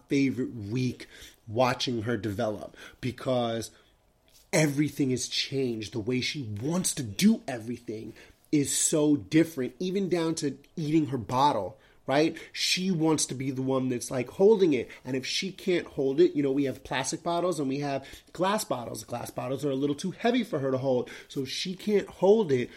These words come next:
she wants to be holding my finger,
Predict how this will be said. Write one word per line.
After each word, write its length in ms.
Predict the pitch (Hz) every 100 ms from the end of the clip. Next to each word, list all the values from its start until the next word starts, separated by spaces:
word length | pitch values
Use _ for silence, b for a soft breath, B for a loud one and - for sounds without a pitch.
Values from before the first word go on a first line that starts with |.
| B
she 280 | - - 196
wants 320 | 196 196 196 -
to 60 |
be 120 | 170
holding 580 | 160 - 165 170 160 143
my 140 | 131 131 -
finger, 520 | 220 233 139 120 120